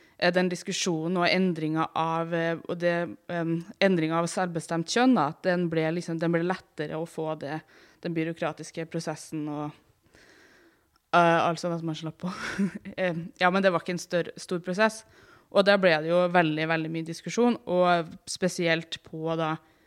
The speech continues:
feministiske grupper og, og på Facebook og Dagbladet og alle dem her.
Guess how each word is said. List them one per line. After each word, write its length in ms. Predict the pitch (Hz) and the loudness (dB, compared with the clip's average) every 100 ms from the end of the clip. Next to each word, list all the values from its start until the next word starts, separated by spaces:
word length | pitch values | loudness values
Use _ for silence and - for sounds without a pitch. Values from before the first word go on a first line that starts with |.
| _ _ | _ _
feministiske 720 | - 185 180 165 - 151 - 160 | 0 2 0 -2 -10 -14 -10 -4
grupper 680 | 175 - - 151 156 160 - | -4 -4 -2 -2 0 -2 -4
og, 240 | 160 160 160 156 156 156 - | -4 -4 -4 -6 -6 -6 -2
og 180 | 170 160 - | -4 -4 -12
på 120 | 160 | -4
Facebook 600 | 160 151 - 151 - 165 | -2 -2 -6 -12 -4 0
og 300 | 165 160 160 | 0 0 0
Dagbladet 460 | 160 151 139 143 - | -2 -2 -4 -2 -2
og 40 | |
alle 160 | 156 147 | -2 -4
dem 180 | 143 151 | -4 -4
her. 180 | 151 | -6